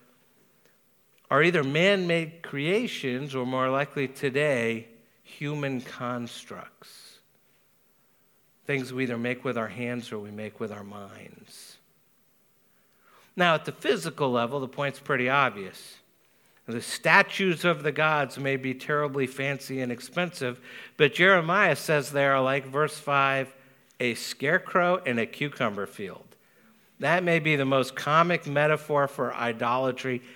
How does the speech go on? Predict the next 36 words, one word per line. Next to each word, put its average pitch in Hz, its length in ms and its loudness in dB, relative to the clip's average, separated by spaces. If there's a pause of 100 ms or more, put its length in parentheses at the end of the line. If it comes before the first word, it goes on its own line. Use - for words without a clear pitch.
(360)
ever 123 320 4
invented. 110 640 -4 (1120)
Um, 101 360 -4 (720)
you 120 140 2
know, 127 160 6
and 135 200 2
the 143 100 2
Old 185 180 6
Testament 170 480 2
generally 156 420 4
has 135 220 2
a 123 60 2
lot 131 320 4
of 127 100 0
fun 120 420 0 (300)
with 131 180 2
the 127 140 2
absurdity 139 800 2
of 123 300 2
the 123 160 4
idols. 113 580 0 (340)
You 117 100 -4
know, 123 120 2
they 120 100 2
have 127 220 2
all 131 160 2
the 120 100 -4
body 135 340 4
parts, 120 360 -2
but - 160 -14
they 117 100 -6
can't 123 240 -4
do 120 120 -4
anything 120 400 -2
with 131 200 0
them. 98 180 -10